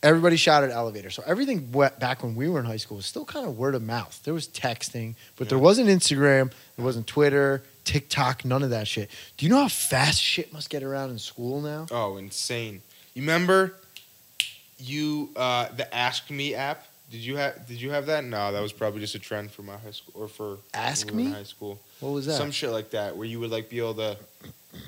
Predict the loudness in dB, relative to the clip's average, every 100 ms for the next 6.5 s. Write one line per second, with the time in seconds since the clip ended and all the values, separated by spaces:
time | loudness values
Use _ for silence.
0 | -20 -20 -18 -18 -20 -20 -20 _ _ _
1 | _ -12 -2 2 2 2 0 -2 -2 2
2 | 2 0 -8 _ _ _ -2 -2 -6 -2
3 | 2 2 0 -10 _ _ _ -20 -20 -20
4 | -20 _ 8 8 6 -6 -20 _ _ _
5 | _ -18 -12 -8 -6 -8 -8 -8 -10 -10
6 | -10 -8 -8 -8 -12